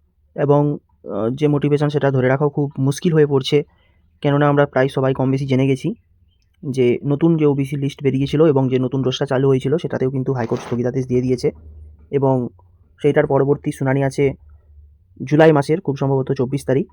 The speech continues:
আমার ডেটটা ঠিক খেয়াল নেই। তো একদম জুলাইয়ের লাস্টের দিকে কিন্তু শুনানিটা দিয়েছে। তো আমরা যারা ডাব্লিউবিপি কেপির পরীক্ষার প্রিপারেশন নিচ্ছি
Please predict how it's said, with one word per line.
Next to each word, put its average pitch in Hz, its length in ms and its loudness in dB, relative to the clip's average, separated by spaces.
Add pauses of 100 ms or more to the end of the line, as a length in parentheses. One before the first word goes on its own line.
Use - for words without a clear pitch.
(1400)
আমার 127 140 -2
ডেটটা 127 200 -4
ঠিক 135 140 -4
খেয়াল 156 240 6
নেই। 143 120 0 (480)
তো - 40 4
একদম 202 220 6
জুলাইয়ের 175 260 8
লাস্টের 151 320 4
দিকে 180 120 4
কিন্তু 175 240 2 (1500)
শুনানিটা 165 340 4
দিয়েছে। 127 320 0 (1600)
তো 196 60 6
আমরা 202 200 8 (200)
যারা 160 260 6
ডাব্লিউবিপি 170 380 4
কেপির 175 240 4 (280)
পরীক্ষার 151 420 0
প্রিপারেশন 139 480 0
নিচ্ছি 131 260 -2